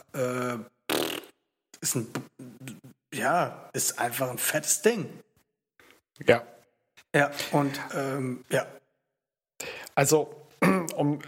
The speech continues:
Speaker 2: damit anzufangen, mit so, ähm, Randinformationen, neunzehnhundertachtundneunzig, äh, gegründet. Cobra Killer,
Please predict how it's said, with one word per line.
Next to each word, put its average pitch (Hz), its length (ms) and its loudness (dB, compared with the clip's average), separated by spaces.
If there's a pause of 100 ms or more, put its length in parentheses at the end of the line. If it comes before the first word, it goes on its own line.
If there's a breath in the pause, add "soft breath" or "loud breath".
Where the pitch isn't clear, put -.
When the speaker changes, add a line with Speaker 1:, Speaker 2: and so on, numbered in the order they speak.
Speaker 2:
damit 139 320 4
anzufangen, 147 540 4
mit 135 120 2
so, 127 320 4
ähm, 107 340 0 (840 loud breath)
Randinformationen, 131 1160 4
neunzehnhundertachtundneunzig, 127 1300 2
äh, 104 380 4
gegründet. 185 600 4 (640 loud breath)
Cobra 113 380 2
Killer, 170 420 2